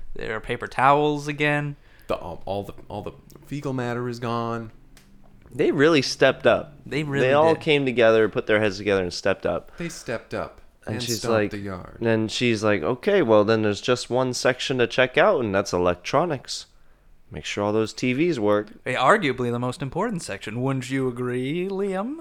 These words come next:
Speaker 1: Uh, I might fail all of you on this section alone. Uh, in fact, all the other sections don't matter. This
Speaker 2: This
Speaker 1: is the
Speaker 2: is the
Speaker 1: only
Speaker 2: only
Speaker 1: one
Speaker 2: one.
Speaker 1: I care about. Let's go right now.
Speaker 2: Right now. Walk quickly, too.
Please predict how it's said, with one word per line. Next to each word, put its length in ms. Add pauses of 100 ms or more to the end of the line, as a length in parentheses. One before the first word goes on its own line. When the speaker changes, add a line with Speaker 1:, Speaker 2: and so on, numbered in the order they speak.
Speaker 1:
Uh, 400
I 200
might 280
fail 280
all 420
of 80
you 220
on 200
this 140
section 280
alone. 420 (120)
Uh, 340
in 60
fact, 240
all 140
the 100
other 160
sections 360
don't 180
matter. 340 (520)
This 340
Speaker 2:
This 20
Speaker 1:
is 160
the 100
Speaker 2:
is 60
the 80
Speaker 1:
only 260
Speaker 2:
only 140
Speaker 1:
one 400
Speaker 2:
one. 20 (120)
Speaker 1:
I 160
care 260
about. 320
Let's 240
go 640
right 340
now. 300 (420)
Speaker 2:
Right 340
now. 240
Walk 220
quickly, 300
too. 200